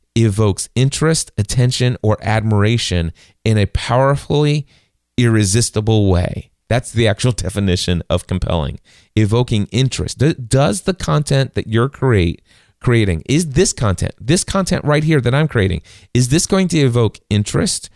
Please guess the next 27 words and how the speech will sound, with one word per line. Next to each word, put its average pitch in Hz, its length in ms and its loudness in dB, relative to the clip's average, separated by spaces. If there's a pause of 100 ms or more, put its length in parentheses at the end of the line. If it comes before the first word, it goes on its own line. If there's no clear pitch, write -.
(180)
Will 117 200 2
it 113 120 2
evoke 104 380 0
the 92 140 0
attention, 120 720 -2 (300)
or 131 180 4
will 135 180 4
it 156 120 2
evoke 120 500 0
the 110 240 0
i-, 113 140 0
admiration 117 760 0
of 104 120 0
my 104 260 0
audience 110 480 2 (260)
in 120 120 2
a 110 140 4
powerfully 151 760 0
un-, 131 200 0 (120)
irresistible 120 720 2
way? 113 300 -2 (320)
And 131 140 2
I 139 160 2
do 151 260 2
believe 120 500 0 (300)
that 98 420 0
the 92 140 0